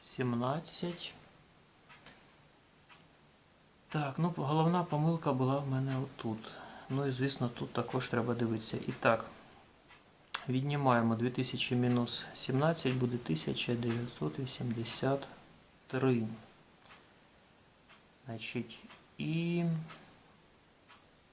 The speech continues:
ділимо на три, отримуємо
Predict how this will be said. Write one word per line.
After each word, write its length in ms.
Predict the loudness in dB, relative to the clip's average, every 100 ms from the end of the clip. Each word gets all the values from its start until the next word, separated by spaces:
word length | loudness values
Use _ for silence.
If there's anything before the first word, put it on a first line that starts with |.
| -20 -6 -6 -4
ділимо 680 | -4 -2 0 2 2 0 -4 -14 -20 -20 -20 -20 -20 -10
на 120 | -8
три, 320 | -6 -4 -2
отримуємо 840 | -2 0 -2 0 0 0 0 -2